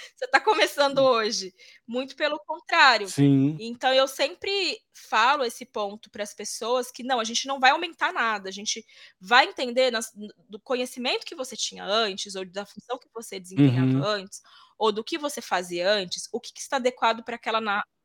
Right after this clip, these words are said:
Speaker 2: O que que é adequado pra, pra aquela
Speaker 1: "vaga que você
Speaker 2: vaga ali, né?
Speaker 1: quer ou
Speaker 2: Pra
Speaker 1: pra posição
Speaker 2: posição.
Speaker 1: que você quer." Então, pessoal que,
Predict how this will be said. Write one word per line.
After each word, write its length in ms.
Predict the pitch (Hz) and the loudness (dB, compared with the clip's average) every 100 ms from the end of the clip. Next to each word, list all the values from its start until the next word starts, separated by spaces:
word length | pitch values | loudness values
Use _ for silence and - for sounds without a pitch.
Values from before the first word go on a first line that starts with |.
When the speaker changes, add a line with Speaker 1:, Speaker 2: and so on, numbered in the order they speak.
| _ _ _ | _ _ _
Speaker 2:
O 60 | - | -18
que 160 | 131 | -6
que 80 | 143 | 0
é 20 | |
adequado 340 | 139 135 143 123 | 2 4 2 0
pra, 80 | 135 | -4
pra 220 | - 135 | -2 -2
aquela 340 | - 196 135 | 4 6 6
Speaker 1:
"vaga 40 | 226 | 2
que 140 | - | 0
você 300 | 269 - 131 | 4 4 4
Speaker 2:
vaga 40 | 127 | 2
ali, 180 | 123 202 | 4 6
né? 160 | 98 | 6
Speaker 1:
quer 80 | 208 | 4
ou 80 | 123 | 0
Speaker 2:
Pra 0 | |
Speaker 1:
pra 140 | 123 | -2
posição 480 | 131 226 226 - 220 | 0 0 0 -2 -4
Speaker 2:
posição. 20 | |
Speaker 1:
que 120 | - 226 | -6 -6
você 360 | 220 - 262 | -6 -4 -6
quer." 360 | 269 247 185 175 _ _ _ _ _ | -2 0 0 0 _ _ _ _ _
Então, 880 | 196 208 208 208 214 208 202 196 185 _ _ - | -12 -2 4 6 6 2 -4 -10 -14 _ _ 0
pessoal 540 | 233 - - 233 233 240 | 2 2 8 10 10 6
que, 840 | - 254 240 226 214 202 190 - | -4 -2 0 -2 -2 -6 -8 -12